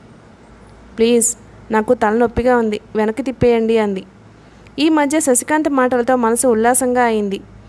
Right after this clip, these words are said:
జీవితం గురించి ఆలోచించడం నేర్చుకుంది, అవగాహన చేసుకుంటోంది. రెండు రోజులకు ఒకసారైనా శశికాంత్తో బయటకెళ్తోంది. "ఆ మనిషి నాకు కనపడాలి, నేను నా కసంతా తీర్చుకుంటాను.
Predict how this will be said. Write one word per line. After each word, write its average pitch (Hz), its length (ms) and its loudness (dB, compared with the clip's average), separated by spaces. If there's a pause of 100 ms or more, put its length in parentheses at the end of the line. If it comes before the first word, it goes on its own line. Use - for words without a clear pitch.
(320)
జీవితం 294 460 0
గురించి 285 280 0
ఆలోచించడం 240 720 0
నేర్చుకుంది, 214 560 -4 (140)
అవగాహన 226 540 0
చేసుకుంటోంది. 202 680 -2 (720)
రెండు 294 200 2
రోజులకు 320 380 0
ఒకసారైనా 277 500 0
శశికాంత్తో 262 600 -2
బయటకెళ్తోంది. 214 760 -2 (1700)
"ఆ 240 100 -2
మనిషి 254 320 0
నాకు 262 180 -2
కనపడాలి, 233 500 0 (460)
నేను 262 200 2
నా 254 140 -2
కసంతా 285 400 -2
తీర్చుకుంటాను. 240 640 -4